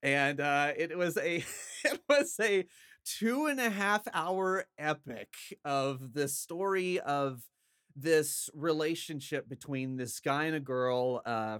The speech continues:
from starting from, uh, freshman year till senior. And it kinda played on,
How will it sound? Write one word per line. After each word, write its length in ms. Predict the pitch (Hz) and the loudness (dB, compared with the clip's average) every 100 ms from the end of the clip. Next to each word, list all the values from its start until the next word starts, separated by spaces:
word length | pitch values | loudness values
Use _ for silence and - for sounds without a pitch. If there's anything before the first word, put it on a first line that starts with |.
| - | -6
from 200 | 127 113 | -8 -8
starting 380 | - 131 127 | -6 -4 -4
from, 400 | 120 123 110 110 - | -8 -8 -8 -8 -10
uh, 400 | 110 104 104 101 - | -10 -8 -8 -10 -4
freshman 420 | 156 151 160 139 | -2 -2 -4 -4
year 300 | 135 127 123 | -4 -4 -4
till 500 | 117 131 113 113 113 - | -6 -4 -2 -2 -6 -10
senior. 640 | - 127 104 82 - 127 - _ _ _ _ - | -8 -6 -8 -14 -16 -18 -18 _ _ _ _ 0
And 400 | 160 165 165 - | 2 2 0 -2
it 140 | 175 - | -4 -4
kinda 300 | 226 254 277 | 0 0 0
played 420 | - 180 175 175 | -2 0 0 0
on, 460 | 143 143 139 131 | -2 0 0 -2